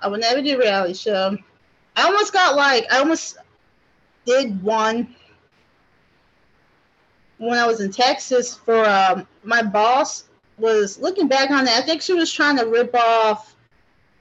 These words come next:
Georgetown Cupcakes. Have you seen that reality show with the cupcake people? I, there was a show about making cupcakes, and she wanted to do that at the job. So we had, like, a crew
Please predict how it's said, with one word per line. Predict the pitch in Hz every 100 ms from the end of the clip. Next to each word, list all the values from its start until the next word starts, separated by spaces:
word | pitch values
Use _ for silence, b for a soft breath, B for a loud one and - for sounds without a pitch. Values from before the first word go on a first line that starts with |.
| _ _ _ _ _ 190
Georgetown | 208 233 247 - 247 226
Cupcakes. | - 233 233 311 311 294 - - - - - 226
Have | 247 247
you |
seen | 285 285
that | 294
reality | 285 277 285 285
show | 320 320 302 294
with | 240
the |
cupcake | - 262 254 285 -
people? | 294 320 320 277 _ _ _ 185 190 _ _ _ _ _ _ _ _ _ _ -
I, | 202 220 240 254 190
there | 233
was | 233
a | 208
show | - 247
about | 233 226 196
making | 226 226 190
cupcakes, | 220 214 226 196 190 -
and | 214 214 226
she | 247
wanted | 269 277 269
to | 240
do | 220 247
that | 240 208
at | 185 208
the | 180
job. | 175 202 214 214 185 -
So | 220
we | 254
had, | 254
like, | 240
a | 214
crew | 208 - 240 247 254 254 254